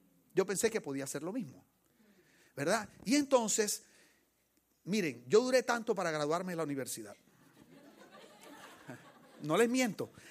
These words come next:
que el día que yo me gradué, me recuerdo el, el, el re-, el decano de administración de empresas, Miguel Pacheco, yo estaba en la fila, yo era la, de la D, entonces había unos cuantos al frente mío y él decía, "Felicitaciones, felicitaciones". Yo iba llegando así,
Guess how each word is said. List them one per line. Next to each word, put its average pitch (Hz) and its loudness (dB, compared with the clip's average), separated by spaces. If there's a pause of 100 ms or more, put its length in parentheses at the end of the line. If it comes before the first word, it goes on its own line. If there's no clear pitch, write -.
(220)
que 175 4
el 165 4
día 302 4
que - -4
yo 208 2
me 196 -6
gradué, 139 -4 (220)
me 127 -8
recuerdo 156 -2
el, 147 -2
el, 156 -2
el 147 -2
re-, 147 -2
el 151 -2
decano 180 0
de 226 0
administración 156 -6
de 185 -8
empresas, 151 -10 (360)
Miguel 151 0
Pacheco, 165 -6 (400)
yo 156 0
estaba 202 0
en 240 -2
la 233 -2
fila, 170 -2
yo 147 -4
era 156 -2
la, 185 -4
de 135 -8
la 131 -6
D, 143 -2
entonces 160 -8
había 156 -2
unos 165 -4
cuantos 175 -4
al 175 -2
frente 180 -8
mío 190 -8
y 151 -4
él 156 -6
decía, 160 -8
"Felicitaciones, 156 -6 (480)
felicitaciones". 160 -2
Yo 147 -6
iba 175 -6
llegando 156 -8
así, 170 -12